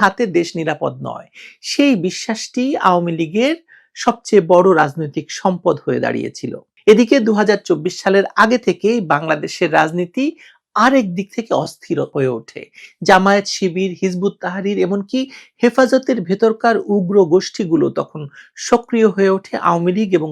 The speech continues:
রাষ্ট্রবিরোধী কর্মকাণ্ডে। বিদেশি অর্থ এবং অস্ত্রের যোগান, সহিংস আন্দোলন, প্রশাসনিক ধ্বংসযজ্ঞ, সবই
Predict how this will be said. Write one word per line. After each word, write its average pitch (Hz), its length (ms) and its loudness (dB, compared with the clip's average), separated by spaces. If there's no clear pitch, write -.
রাষ্ট্রবিরোধী 139 640 -6
কর্মকাণ্ডে। 135 560 -8
বিদেশি 202 380 4
অর্থ - 200 -4
এবং 185 120 -4
অস্ত্রের 185 380 2
যোগান, 175 320 4
সহিংস 214 400 -2
আন্দোলন, 196 480 2
প্রশাসনিক 190 560 -2
ধ্বংসযজ্ঞ, 196 600 2
সবই 285 320 6